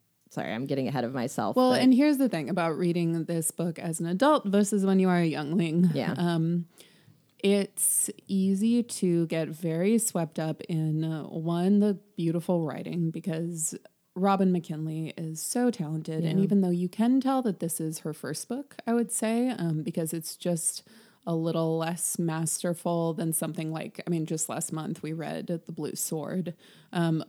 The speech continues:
Speaker 1: Or, like,
Speaker 2: but
Speaker 1: Spindle's End.
Speaker 2: Oh God, Spindle's End.
Speaker 1: Yeah.
Speaker 2: Can't even, can't even
Speaker 1: The,
Speaker 2: talk about
Speaker 1: the
Speaker 2: that right
Speaker 1: writing
Speaker 2: now.
Speaker 1: in that is just otherworldly.
Speaker 2: <laughs> And, but, but at the same time,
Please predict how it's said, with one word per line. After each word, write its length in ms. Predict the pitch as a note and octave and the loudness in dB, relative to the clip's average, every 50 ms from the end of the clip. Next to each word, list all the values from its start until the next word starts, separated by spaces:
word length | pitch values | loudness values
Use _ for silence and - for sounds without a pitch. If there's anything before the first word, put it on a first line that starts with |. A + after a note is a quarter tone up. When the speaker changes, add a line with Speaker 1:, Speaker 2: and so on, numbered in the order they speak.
| F#3+ D#3 | -6 -4
Speaker 1:
Or, 100 | E3+ F3+ | 2 4
like, 240 | F#3+ G3 F#3+ F#3 - | 6 6 6 6 4
Speaker 2:
but 40 | - - | 2 -2
Speaker 1:
Spindle's 580 | - - - C#3+ C3+ C3+ C3 C3 C3 A#2+ - - | -4 -4 -4 -4 -4 -2 -4 -4 -6 -6 -6 -8
End. 560 | - C3 C3 C3 B2+ B2 B2+ C3+ C#3+ - - - | -8 -8 -6 -6 -6 -6 -6 -6 -8 -10 -8 -6
Speaker 2:
Oh 140 | D#3+ D3+ C#3+ - | -6 -6 -6 -8
God, 260 | - D3+ D3 D#3 - - | -10 -8 -8 -8 -8 -8
Spindle's 340 | - - E3+ D#3+ C#3 C#3 - | -8 -8 -8 -8 -6 -6 -4
End. 140 | C#3+ C#3 C#3 | -2 0 0
Speaker 1:
Yeah. 460 | F#3 - B2+ B2+ B2+ - - C3+ C3+ - | 0 0 -2 -4 -6 -6 -6 -6 0 2
Speaker 2:
Can't 140 | G3+ G3+ | 4 4
even, 160 | F#3 E3+ F3+ E3 - - - - | 6 4 2 0 -2 -6 -12 -8
can't 160 | - - A3+ A3 | 2 4 4 6
even 140 | F#3 F3 | 6 4
Speaker 1:
The, 80 | D#3 C#3+ | 4 4
Speaker 2:
talk 180 | F3 F3 E3 F3 | 2 2 2 2
about 160 | E3 D#3+ D#3+ | 0 2 2
Speaker 1:
the 60 | D#3 | 2
Speaker 2:
that 100 | D#3+ D#3 | 2 2
right 160 | D3+ D3+ D#3 | 4 4 4
Speaker 1:
writing 140 | D3+ - - | 4 4 4
Speaker 2:
now. 60 | - | 4
Speaker 1:
in 80 | C#3+ C#3+ | 2 0
that 200 | C#3 C3+ C3+ C#3 C3+ | -2 -2 -2 -2 -2
is 260 | C3 C3 C3 - - | -2 -2 -4 -6 -8
just 280 | C#3+ C3+ - - - - | -8 -8 -8 -10 -8 -8
otherworldly. 960 | - C3 C3 B2+ B2 A2+ A2 A2+ A#2 A#2 A#2 A#2 A#2 A#2+ A2+ G#2+ A#2 C3 B2+ | -6 -4 -4 -4 -4 -4 -4 -4 -4 -4 -6 -6 -6 -6 -6 -6 -6 -8 -6
Speaker 2:
<laughs> 40 | - | -2
And, 600 | F#3+ F#3+ F#3+ F#3+ F#3+ F#3 F#3 F#3 F#3 F#3 F3+ F#3 - - _ _ _ | 2 4 4 4 4 4 4 4 4 2 0 -2 -6 -8 _ _ _
but, 260 | F#3 D#3+ G#3+ G3 E3 | 0 2 2 2 4
but 160 | - G#3+ A3 | 4 4 6
at 140 | A3+ G#3+ G#3 | 6 4 2
the 80 | G3 F3 | 0 0
same 240 | - G#3 F#3+ F3+ F3 | 2 2 2 0 0
time, 520 | - F3+ G#3 G3+ G3+ F#3+ F#3+ F3+ E3+ | 0 2 2 4 4 4 4 2 2